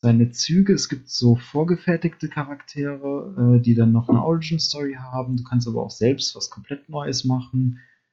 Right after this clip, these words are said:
Ähm, die N P Cs reagieren unterschiedlich auf dich. Und auch, ähm, es gibt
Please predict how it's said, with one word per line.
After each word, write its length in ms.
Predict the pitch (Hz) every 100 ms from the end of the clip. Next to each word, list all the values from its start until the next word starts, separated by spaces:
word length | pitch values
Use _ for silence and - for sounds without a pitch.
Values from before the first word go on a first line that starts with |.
| _ _ 120
Ähm, 220 | 120 120
die 160 | 120
N 120 | 135 160
P 120 | 156
Cs 400 | - 147 143 -
reagieren 400 | 135 123 131 131
unterschiedlich 800 | 143 123 123 - 135 - 120 120
auf 240 | 127 123
dich. 480 | - 123 123 - - _ _ _ _ - _ _ _ _ _ _ -
Und 640 | 117 123 123 123 123 -
auch, 580 | 113 110 110 110 - - 120
ähm, 300 | 117 117 110
es 200 | 123 -
gibt 400 | 143 - -